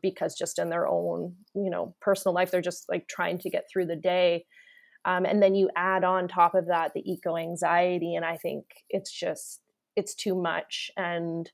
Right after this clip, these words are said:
you know, we're learning a lot more about how eco-anxiety is impacting people, and it's causing people to shut down even further, which is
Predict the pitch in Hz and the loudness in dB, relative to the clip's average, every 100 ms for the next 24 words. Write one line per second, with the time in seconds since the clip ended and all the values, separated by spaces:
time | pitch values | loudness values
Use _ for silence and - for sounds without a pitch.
0 | _ _ _ - 185 143 175 - 185 190 | _ _ _ -2 0 0 -2 0 2 6
1 | 202 190 180 170 175 - 202 208 156 160 | 6 6 2 0 -2 -2 2 2 2 -2
2 | - - 160 151 156 160 160 - _ _ | -4 -2 -2 0 2 2 -2 -6 _ _
3 | - 180 - 156 165 160 156 160 160 156 | -12 -8 -6 -4 -2 0 0 0 -2 -2
4 | 156 - 185 175 170 - 170 - 170 156 | -4 -4 -4 0 -4 -4 -8 -6 -4 0
5 | 151 147 - - - - 151 - 165 - | 0 0 -4 -8 -12 -2 -2 -2 -8 -12
6 | - 160 - 180 180 156 156 165 170 - | -12 -8 -4 -4 -4 -4 -4 -6 -6 -4
7 | 165 - 151 156 165 - 160 | -2 -2 -4 -4 -4 -6 -8